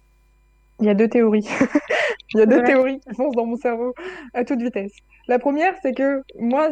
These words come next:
Speaker 1: si mes souvenirs sont bons, encore une fois, c'est pas forcément le cas. Mais en fait, on sait pas si elle est morte parce qu'il y a juste son voile à la fin par terre.
Speaker 2: Mais, mais oui, bah justement,
Speaker 1: Oui.
Speaker 2: elle a disparu. Ça veut comme dire qu'elle est morte, en fait.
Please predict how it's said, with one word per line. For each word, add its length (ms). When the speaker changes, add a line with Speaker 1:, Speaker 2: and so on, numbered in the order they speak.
Speaker 1:
si 140
mes 140
souvenirs 420
sont 120
bons, 280
encore 220
une 160
fois, 160
c'est 240
pas 120
forcément 360
le 80
cas. 240
Mais 460
en 120
fait, 200
on 80
sait 140
pas 140
si 120
elle 100
est 40
morte 160
parce 160
qu'il 140
y 80
a 60
juste 180
son 140
voile 260
à 60
la 120
fin 180
par 180
terre. 180
Speaker 2:
Mais, 240
mais 180
oui, 120
bah 140
justement, 340
Speaker 1:
Oui. 60
Speaker 2:
elle 80
a 20
disparu. 500
Ça 160
veut 140
comme 220
dire 160
qu'elle 180
est 60
morte, 320
en 60
fait. 180